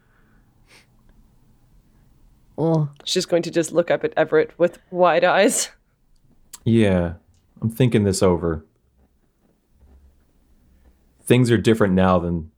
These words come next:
Speaker 3: than how they were with her.
Speaker 1: Yeah, this explains, you know, that it's charity,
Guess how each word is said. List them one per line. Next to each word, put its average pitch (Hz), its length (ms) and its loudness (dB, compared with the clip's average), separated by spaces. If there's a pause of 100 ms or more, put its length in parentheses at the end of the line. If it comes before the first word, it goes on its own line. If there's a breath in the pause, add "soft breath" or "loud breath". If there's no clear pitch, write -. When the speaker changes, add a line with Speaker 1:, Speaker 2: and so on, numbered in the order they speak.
(340)
Speaker 3:
than 90 140 -2
how 87 140 0
they 82 100 -2
were 80 240 -2
with 78 160 -6
her. 78 340 -4 (1160)
Speaker 1:
Yeah, 143 160 0
this 185 220 0
explains, 175 840 -2 (100)
you 139 140 -4
know, 147 340 -2
that 160 140 0
it's 160 180 -2
charity, 170 600 0